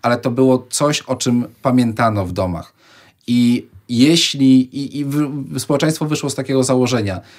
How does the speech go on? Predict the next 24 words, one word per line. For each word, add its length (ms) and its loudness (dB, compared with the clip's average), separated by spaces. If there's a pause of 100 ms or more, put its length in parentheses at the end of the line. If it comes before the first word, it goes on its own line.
(220)
jeśli 560 2
Rosjanie 640 2
są 320 0
w 40 -6
stanie 560 0
zrobić 520 0
swoim, 460 -2 (460)
e, 220 2
braciom 500 2
i 100 -6
siostrom, 480 0
tak 120 -4
jak 140 -4
nazywali 480 0
Ukraińców, 800 -6 (180)
e, 380 0 (160)
to, 120 2
co 140 -2
zrobili 460 0
w 140 -8 (420)
Buczy 260 0
i 100 -2
w 60 -6
Irpieniu, 560 -2